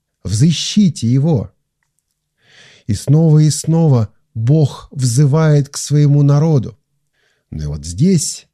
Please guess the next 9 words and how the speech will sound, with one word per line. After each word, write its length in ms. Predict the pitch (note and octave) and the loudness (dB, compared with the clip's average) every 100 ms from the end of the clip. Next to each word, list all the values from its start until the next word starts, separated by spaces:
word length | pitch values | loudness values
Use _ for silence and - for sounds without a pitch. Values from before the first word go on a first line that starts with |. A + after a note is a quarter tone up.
| _ | _
в 100 | _ | _
последнем 580 | A#2+ A2+ F3 G3 E3+ D3+ | -4 -2 0 0 0 2
разделе, 560 | D3 A#2 F#3 G3 E3+ - _ - | 2 2 0 0 -2 -8 _ -4
Бог 380 | B2 A#3+ - | 0 0 -2
предупреждает 920 | - D3+ D3+ C3 C3+ B2+ G#3+ A3 G3+ G3 | -4 0 0 2 0 0 -2 -2 -2 -4
их 240 | - - _ | -6 -10 _
о 120 | - | -4
грядущем 840 | D#3+ C#3 D3+ A#2+ C3+ C3 - C#3 C3 | 0 2 2 0 0 -2 -2 -4 -4
суде, 500 | - D3+ C3 G2 | -4 -4 -4 -4